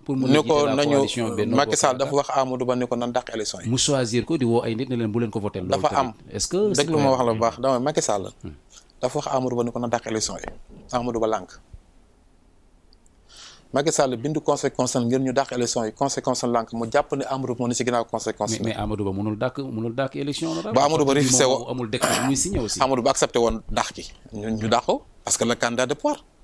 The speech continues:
Speaker 1: Mais Macky am na lu Amadou Ba amul.
Speaker 2: Non, xam nga,
Speaker 1: Honorable.
Speaker 2: xam nga, xam
Speaker 1: Parce
Speaker 2: nga
Speaker 1: que
Speaker 2: Macky,
Speaker 1: am na décret boo xam ne
Speaker 2: xam
Speaker 1: war
Speaker 2: nga,
Speaker 1: na ko mën a
Speaker 2: xam
Speaker 1: signé
Speaker 2: nga,
Speaker 1: lu mu
Speaker 2: xam nga
Speaker 1: def.
Speaker 2: décret bu Macky am, ki nga xam mooy candidat de pouvoir bu accepté dàq élection, comme yow ni nga ko bëggee,
Speaker 1: Mhm.
Speaker 2: lay mën naa am.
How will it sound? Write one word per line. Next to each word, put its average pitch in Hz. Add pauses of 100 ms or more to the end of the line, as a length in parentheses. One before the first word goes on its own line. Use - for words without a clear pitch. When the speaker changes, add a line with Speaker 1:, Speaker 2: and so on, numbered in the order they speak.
(440)
Speaker 1:
Mais 113
Macky 104
am 110
na 113
lu 113
Amadou 127
Ba 143
amul. 175
Speaker 2:
Non, 127
xam 107
nga, 131
Speaker 1:
Honorable. 131
Speaker 2:
xam 165
nga, 151
xam -
Speaker 1:
Parce 170
Speaker 2:
nga 170
Speaker 1:
que 160
Speaker 2:
Macky, 151
Speaker 1:
am 143
na 175
décret 131
boo 113
xam 117
ne 107
Speaker 2:
xam 131
Speaker 1:
war -
Speaker 2:
nga, 165
Speaker 1:
na 127
ko 120
mën 117
a 117
Speaker 2:
xam 165
Speaker 1:
signé 165
Speaker 2:
nga, 165
Speaker 1:
lu 139
mu 139
Speaker 2:
xam 156
nga 165
Speaker 1:
def. 147 (120)
Speaker 2:
décret 143
bu 135
Macky 143
am, 110 (720)
ki -
nga 170
xam 156
mooy 131
candidat 139
de 110
pouvoir 107 (180)
bu 135
accepté 139
dàq 117
élection, 110 (760)
comme 139
yow 139
ni 131
nga 151
ko 156
bëggee, 117 (160)
Speaker 1:
Mhm. 80
Speaker 2:
lay 127
mën 123
naa 113
am. 101